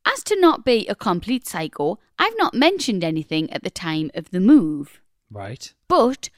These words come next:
Speaker 1: whilst the move happened over several weeks ago, the D V D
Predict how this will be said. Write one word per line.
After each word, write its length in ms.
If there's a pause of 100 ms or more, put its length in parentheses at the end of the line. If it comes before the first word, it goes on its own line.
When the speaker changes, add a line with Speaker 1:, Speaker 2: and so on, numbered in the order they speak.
(140)
Speaker 1:
whilst 380
the 80
move 340
happened 460
over 300
several 720
weeks 440
ago, 400 (240)
the 120
D 320
V 220
D 340